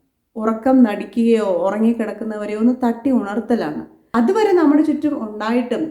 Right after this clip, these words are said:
കാണാത്ത പലതും വളരെ വ്യക്തമായി നമ്മൾ കാണുന്ന നിമിഷങ്ങളാണ് നമ്മുടെ ജീവിതത്തിൽ പ്രശ്നങ്ങളും വേദനകളും ഉണ്ടാകുമ്പോൾ. നമ്മുടെ ജീവിതത്തിൽ എപ്പോഴും പ്രശ്നങ്ങൾ ഉണ്ടായിക്കൊണ്ടിരിക്കുക അല്ലേ? ഈ പ്രശ്നങ്ങളിൽ നിന്നൊക്കെ ഓടി ഒളിക്കാൻ ശ്രമിച്ചാൽ നമ്മൾ ജീവിതകാലം മുഴുവൻ ഇങ്ങനെ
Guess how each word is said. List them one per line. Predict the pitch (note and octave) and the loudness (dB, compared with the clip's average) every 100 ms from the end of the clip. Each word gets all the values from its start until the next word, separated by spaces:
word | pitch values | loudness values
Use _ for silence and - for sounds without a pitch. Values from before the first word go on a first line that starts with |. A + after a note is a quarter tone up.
| - G3+ | -8 -8
കാണാത്ത | G3 G3+ A3 A#3 A3+ | -4 -4 -4 -6 -6
പലതും | F#3+ F#3+ G3 F#3+ - _ _ | -6 -6 -6 -8 -12 _ _
വളരെ | F3 G3+ A3+ | -6 -2 0
വ്യക്തമായി | G#3+ G#3+ - E4+ F#4 C#4+ G3+ | -2 -6 -8 -2 2 2 0
നമ്മൾ | C#4+ F#3+ G#3 G#3+ | -4 -6 -8 -6
കാണുന്ന | G3+ F#3+ G#3+ A#3+ A#3 | -6 -4 2 4 4
നിമിഷങ്ങളാണ് | G3 F3+ - A3+ G3 D#3+ E3 | 0 -6 -4 -4 -4 -6 -6
നമ്മുടെ | E3+ F3 F3+ | -8 -10 -10
ജീവിതത്തിൽ | F3 F3+ F3 F3+ F3+ F3+ | -10 -10 -8 -8 -8 -10
പ്രശ്നങ്ങളും | F3+ F3+ - F#3+ G3 F3+ F3 - _ | -10 -14 -12 -10 -8 -8 -10 -14 _
വേദനകളും | F3+ F#3 F#3+ G#3 G3+ F#3+ F#3+ - _ | -6 -4 -4 -6 -6 -8 -8 -14 _
ഉണ്ടാകുമ്പോൾ. | E3+ E3+ E3+ F3 F3 E3 D#3 - _ | -10 -8 -6 -8 -8 -8 -10 -10 _
നമ്മുടെ | C4+ F#4+ F4+ | 2 4 4
ജീവിതത്തിൽ | F#4+ F4 E4+ D4 | 4 4 4 2
എപ്പോഴും | A#3 A#3+ B3+ | 2 4 4
പ്രശ്നങ്ങൾ | A#3+ A3 - A3 G#3+ F#3+ | 4 0 -4 -4 -4 -4
ഉണ്ടായിക്കൊണ്ടിരിക്കുക | F3+ F3 F#3 G3 F3 E3 D#3+ E3 | -4 -6 -4 -4 -6 -6 -8 -8
അല്ലേ? | F#3 F3 - _ - | -6 -8 -12 _ 0
ഈ | D#4 | 2
പ്രശ്നങ്ങളിൽ | E4+ D#4+ D#4 D#4 D#4 D4 | 2 2 4 6 6 4
നിന്നൊക്കെ | C4+ C4 C4+ | 4 2 2
ഓടി | A#3 A#3+ B3+ | 4 4 2
ഒളിക്കാൻ | A3+ A3 A3 | 0 -2 -4
ശ്രമിച്ചാൽ | B3 A3 G#3 A3 A3+ | -4 -6 -8 -4 2
നമ്മൾ | B3 D4 | 4 4
ജീവിതകാലം | E4 B3+ B3+ C4+ C#4 C#4 C#4 C4 | 4 2 2 2 0 2 4 4
മുഴുവൻ | A#3 A3+ B3+ C#4 | 4 4 2 4
ഇങ്ങനെ | B3+ A3 | 4 2